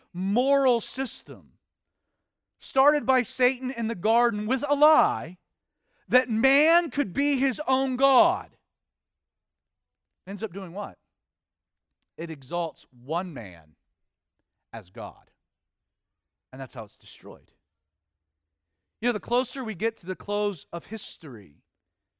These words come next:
secular humanism, or this moral structure which exalts man as his own God,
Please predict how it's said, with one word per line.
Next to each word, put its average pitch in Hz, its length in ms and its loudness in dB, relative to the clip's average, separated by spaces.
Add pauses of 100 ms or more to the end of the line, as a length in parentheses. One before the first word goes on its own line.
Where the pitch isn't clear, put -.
(1080)
secular 269 720 -2
humanism, 185 880 -8 (1080)
or 247 260 0
this 240 200 -4
moral 240 500 2
structure 185 800 -4 (300)
which 233 240 -4
exalts 226 760 6
man 262 560 2 (480)
as 285 200 10
his 269 140 -4
own 262 240 2
God, 135 360 0